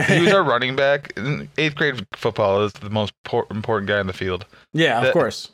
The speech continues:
Speaker 1: motherfucker ran, like, forty yards a game. <laughs>
Speaker 2: That's all, you, 'cause you couldn't throw the ball, 'cause <laughs> no one could really
Speaker 1: Oh,
Speaker 2: throw
Speaker 1: no.
Speaker 2: well. And
Speaker 1: Guess who could throw the ball? Him. <laughs>
Speaker 2: Yeah, well, yeah, exactly. <laughs>
Speaker 1: That
Speaker 2: He
Speaker 1: kid
Speaker 2: could
Speaker 1: was,
Speaker 2: do everything.
Speaker 1: that kid was cool as hell.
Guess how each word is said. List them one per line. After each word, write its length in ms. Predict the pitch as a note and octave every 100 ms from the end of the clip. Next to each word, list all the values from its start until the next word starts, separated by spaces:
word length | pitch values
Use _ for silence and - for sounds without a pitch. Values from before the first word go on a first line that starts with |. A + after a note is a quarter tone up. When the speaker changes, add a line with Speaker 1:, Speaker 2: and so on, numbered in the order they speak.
| _
Speaker 1:
motherfucker 500 | D3 D3 C#3 C3 C3
ran, 140 | A#2 A2
like, 140 | G2+
forty 320 | G2 A2 A2
yards 240 | G2+ G2+ F#2+
a 40 |
game. 380 | F#2+ F#2+ F#2+ G2
<laughs> 560 | - D5 C#5 B4 C#5+ -
Speaker 2:
That's 200 | D#3+ E3
all, 320 | D#3+ E3+ F3
you, 120 | D#3+ E3
'cause 180 | F3
you 100 | E3
couldn't 280 | D#3+ A#3+ D#3+
throw 220 | D3+ D#3
the 100 | C#3
ball, 220 | A#2 A#2 A#2+
'cause 220 | C#3+ -
<laughs> 40 | F#3
no 120 | F#3
one 200 | G#3 D3+
could 220 | F3+ E3
really 200 | F#3+ E3+
Speaker 1:
Oh, 80 | F3+
Speaker 2:
throw 160 | D#3+
Speaker 1:
no. 160 | D#3 F#3
Speaker 2:
well. 380 | D#3 D3+ D3+ D3
And 80 | C#3
Speaker 1:
Guess 160 | F3
who 60 | A3
could 120 | F#3+
throw 180 | D#3+ F#3+
the 60 | F3
ball? 280 | C3 A2+ G2+
Him. 380 | B2 A#2 G2 G#2+
<laughs> 360 | E5+ F5+ E5 B4
Speaker 2:
Yeah, 320 | E3+ - F3+
well, 180 | G3+ G3
yeah, 180 | G3 D3+
exactly. 420 | D3 E3+ - B2+
<laughs> 20 | B2+
Speaker 1:
That 880 | A3+ A3 G#3+ F#3 - - - - D3+
Speaker 2:
He 80 |
Speaker 1:
kid 40 | G#3+
Speaker 2:
could 80 | -
Speaker 1:
was, 80 | A3+
Speaker 2:
do 60 |
everything. 520 | F#3 E3+ D#3 C3 A#2+
Speaker 1:
that 160 | B2 D#3
kid 80 | F#3+
was 120 | D3+
cool 260 | - D3 C#3
as 100 | A2
hell. 340 | B2+ G#2+ G2+